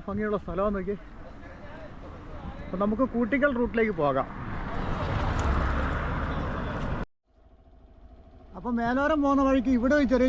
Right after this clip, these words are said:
ജംഗ്ഷൻ ഉണ്ട് കേട്ടോ. അയ്യോ, മേലോരമാണ്, മേലോരമല്ല, നമ്മൾ കൂട്ടിക്കലാണ് പോകുന്നത് കേട്ടോ. വഴി തെറ്റി, വഴി തെറ്റിയല്ല, പറഞ്ഞത് മാറിപ്പോയി. ഇവിടെ ഒരു ട്രാക്ടറൊക്കെ കിടക്കുന്നുണ്ടോ, നേരത്തെ ഇങ്ങോട്ട് വന്നതാണേ.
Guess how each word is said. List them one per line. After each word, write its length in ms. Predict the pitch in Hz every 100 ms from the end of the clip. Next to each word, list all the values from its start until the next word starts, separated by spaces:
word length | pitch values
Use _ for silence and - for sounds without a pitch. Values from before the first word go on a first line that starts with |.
| 226
ജംഗ്ഷൻ 220 | 226 254
ഉണ്ട് 120 | 220 185
കേട്ടോ. 140 | 175 143 - - - 175
അയ്യോ, 160 | 220 226
മേലോരമാണ്, 560 | 202 226 277 311 269 180 180 175
മേലോരമല്ല, 520 | 208 262 294 240 175 165
നമ്മൾ 140 | 220 190
കൂട്ടിക്കലാണ് 420 | 220 226 269 196
പോകുന്നത് 180 | 147 139
കേട്ടോ. 120 | 123 117 - - 147
വഴി 160 | 185 226
തെറ്റി, 200 | 190 202 - - - 220
വഴി 180 | 180 202 269
തെറ്റിയല്ല, 320 | 262 220 185 180
പറഞ്ഞത് 320 | 170 185 254 226
മാറിപ്പോയി. 340 | 170 165 127 - - - - - - - - -
ഇവിടെ 140 | 226 254
ഒരു 100 | 247 190 - - - -
ട്രാക്ടറൊക്കെ 440 | 190 233 - 269 214
കിടക്കുന്നുണ്ടോ, 340 | 196 180 151 156
നേരത്തെ 240 | 175 202 190
ഇങ്ങോട്ട് 220 | 202 196 156
വന്നതാണേ. 420 | 175 165 123